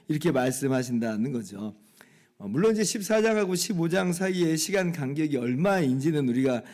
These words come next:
정확하게 알 수 없습니다마는, 근데, 어, 십사 장하고 십오 장의 흐름이 굉장히 어색하죠. 그런 거 보면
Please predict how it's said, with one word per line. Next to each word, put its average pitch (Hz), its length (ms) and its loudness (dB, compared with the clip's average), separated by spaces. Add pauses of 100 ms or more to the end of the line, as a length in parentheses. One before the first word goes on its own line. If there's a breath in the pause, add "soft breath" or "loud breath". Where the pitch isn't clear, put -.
(180 loud breath)
정확하게 139 460 0
알 123 160 0
수 131 220 -2
없습니다마는, 135 960 -2 (300 loud breath)
근데, 185 540 0 (240 loud breath)
어, 123 240 -2
십사 202 380 -2
장하고 240 320 0
십오 233 300 -2
장의 240 240 2
흐름이 254 400 0
굉장히 208 380 0
어색하죠. 190 520 2
그런 156 180 0
거 156 100 0
보면 110 680 -4